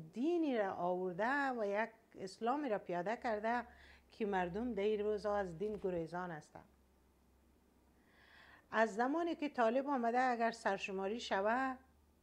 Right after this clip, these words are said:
مردم آزادانه بگوید که ما از دین گشتیم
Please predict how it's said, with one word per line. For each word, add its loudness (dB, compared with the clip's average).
مردم 0
آزادانه 2
بگوید 2
که -4
ما -2
از -6
دین 0
گشتیم -2